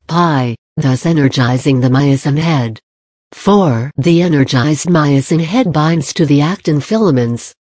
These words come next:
which triggers a release of the hydrolysis products. The release of A D P and pi gives rise to a power stroke that causes the actin filament to slide. Five, another A T P molecule now binds to the myosin head,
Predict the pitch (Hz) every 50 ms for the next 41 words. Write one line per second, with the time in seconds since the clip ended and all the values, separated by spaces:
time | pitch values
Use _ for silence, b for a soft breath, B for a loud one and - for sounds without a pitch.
0 | _ - 165 170 151 - - - - - 220 226 170 185 180 180 147 175 165 147
1 | 156 151 151 151 170 196 220 208 - 139 117 127 135 123 175 147 139 131 131 147
2 | 156 165 175 170 170 147 - 160 147 139 - - - 156 147 139 139 123 113 107
3 | 104 - - - - - - _ _ _ _ _ _ _ _ _ 170 180 180 151
4 | 147 143 143 156 175 180 - - 127 117 139 151 160 160 165 190 185 - - 185
5 | 175 143 120 110 101 95 - - 170 139 131 127 - 143 170 180 185 - 151 135
6 | - - 156 160 160 170 175 180 185 - - - 165 139 135 135 - 151 170 180
7 | 185 170 147 139 - - - - 185 214 - - 160 143 143 139 - 156 165 180
8 | 190 180 170 147 135 156 143 147 151 165 175 175 - - 165 147 135 - 214 214
9 | 208 185 135 131 127 127 - - 170 - - - 185 160 151 135 123 117 113 110
10 | 113 - _ _ _ _ _ _ _ _ _ _ - - 185 175 185 190 175 139
11 | 123 123 123 - _ 185 180 170 180 220 262 - 254 160 139 143 143 143 139 -
12 | 220 220 - - 185 185 175 160 170 202 254 277 269 226 - 202 214 226 214 202
13 | 202 220 254 277 233 - 165 170 180 185 139 - - - 151 131 127 135 147 151
14 | 147 143 139 139 135 - 143 135 120 143 175 180 147 120 117 -